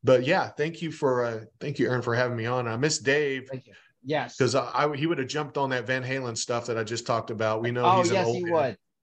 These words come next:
Speaker 1: So
Speaker 2: Well, well, when you decide to release the, the next solo,
Speaker 1: Mm-hmm.
Speaker 2: uh, if it's around World Series time, <laughs> or whatever,
Speaker 1: <laughs>
Speaker 2: we'll, we'll, we'll chat
Speaker 1: Yeah.
Speaker 2: again. I,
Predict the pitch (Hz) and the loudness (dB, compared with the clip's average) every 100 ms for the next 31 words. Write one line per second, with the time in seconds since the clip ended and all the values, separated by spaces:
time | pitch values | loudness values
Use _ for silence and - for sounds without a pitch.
0 | _ _ _ - 117 110 107 - - 180 | _ _ _ -2 2 2 0 -6 2 2
1 | - 151 165 185 - 170 175 190 262 262 | 2 2 4 4 2 -6 -2 -2 -2 -4
2 | 247 220 214 202 175 185 190 - 156 156 | 0 2 2 0 -2 -4 -4 -8 -8 -8
3 | - _ 147 147 170 170 - 165 135 117 | -14 _ -4 -2 -2 -4 0 2 2 0
4 | 123 - _ _ _ 120 117 127 - 139 | -2 -6 _ _ _ -6 -4 -4 -4 0
5 | 143 143 - 160 175 170 202 196 190 190 | 2 0 -2 -2 -2 0 0 4 4 4
6 | 170 190 196 220 214 185 160 - 156 131 | 4 2 2 2 2 2 0 -4 -4 -2
7 | 151 - _ _ - 226 165 165 147 - | -6 -10 _ _ 4 4 4 0 -2 -12
8 | _ 147 160 156 156 160 180 165 175 185 | _ -2 0 0 2 2 2 0 -2 -2
9 | 185 196 180 190 190 - 156 190 180 190 | -4 -2 -2 -2 -2 6 8 8 2 0
10 | 170 | 0